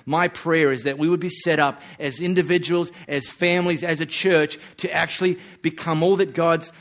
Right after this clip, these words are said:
called us to become and to do all that God's called us to do. In fact, let me ask you a question. How many of you, when you're just about to pop your clogs, you know, you're just, you're just about to, uh, end your days here on earth, how many of you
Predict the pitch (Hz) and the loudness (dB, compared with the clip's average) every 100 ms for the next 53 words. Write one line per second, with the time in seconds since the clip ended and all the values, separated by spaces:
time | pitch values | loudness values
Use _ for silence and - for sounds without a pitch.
0 | - - 170 170 - 180 180 143 139 139 | -10 -2 -2 -2 -4 -8 -6 -4 -4 -6
1 | - _ _ _ _ _ _ 139 123 123 | -10 _ _ _ _ _ _ -14 -12 -12
2 | 107 147 151 151 - - 147 143 127 120 | -6 -4 -4 -6 -18 -8 -6 -6 -8 -10
3 | 139 123 - 131 127 123 - 139 123 165 | -10 -10 -12 -10 -8 -8 -12 -6 -4 -2
4 | 202 208 196 - - 233 240 214 202 185 | -2 -4 -6 -12 -4 2 4 4 2 0
5 | - 190 - - 107 - _ - _ _ | 2 -2 -2 -6 -8 -10 _ -20 _ _
6 | _ _ _ _ _ - 214 285 247 220 | _ _ _ _ _ 0 4 4 4 6
7 | 185 185 165 - _ _ _ _ - 196 | 6 6 0 -16 _ _ _ _ -2 2
8 | 190 180 262 - 226 226 - 175 220 220 | 4 4 0 0 4 4 4 0 0 2
9 | 202 - 170 196 196 156 - 190 190 190 | 0 0 2 2 0 -8 -6 -2 0 0
10 | 185 202 - 175 147 214 - 180 196 185 | -2 -4 -4 -8 -2 -2 -2 0 4 2
11 | - 180 165 151 190 208 190 175 180 156 | 2 4 4 4 2 0 2 2 2 2
12 | 175 165 160 156 196 285 277 240 180 175 | 2 4 2 0 0 2 4 4 4 2
13 | 165 | 2